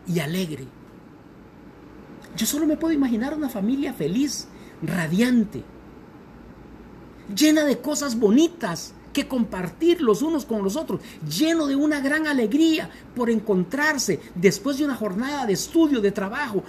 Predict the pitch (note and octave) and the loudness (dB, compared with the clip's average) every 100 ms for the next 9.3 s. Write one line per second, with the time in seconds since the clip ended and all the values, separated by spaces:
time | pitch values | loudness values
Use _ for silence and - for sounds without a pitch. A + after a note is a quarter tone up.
0 | - - - A3+ G3 A3 C4+ D4+ C#4 - | -12 -8 -4 -4 -2 -2 -2 0 0 0
1 | F3+ D#3 - D#4 D4+ F#3 - - - - | -6 -8 0 2 2 -4 -14 -20 -20 -20
2 | - - - - - - - - - - | -20 -20 -20 -20 -20 -20 -20 -20 -20 -20
3 | - - - - - B3 A#3 G#3+ D4 E4+ | -20 -20 -20 -8 2 4 4 4 4 4
4 | D4+ - G3+ E3+ D#4 D4+ C4+ - F#3+ C#4+ | 2 2 2 2 0 0 -2 -2 2 2
5 | D#4+ A3 G3 B3 D4+ C4 G3+ - D#3+ - | 2 -2 -2 -2 -2 -2 -2 -4 -6 -6
6 | - - - - - - - - - - | -6 -8 -14 -18 -20 -18 -20 -20 -20 -20
7 | - - - - - - - - - - | -20 -20 -20 -20 -20 -20 -20 -16 -16 -16
8 | - - - - - - - - - - | -18 -20 -20 -18 -18 -16 -16 -16 -16 4
9 | G#3 C4+ | 6 6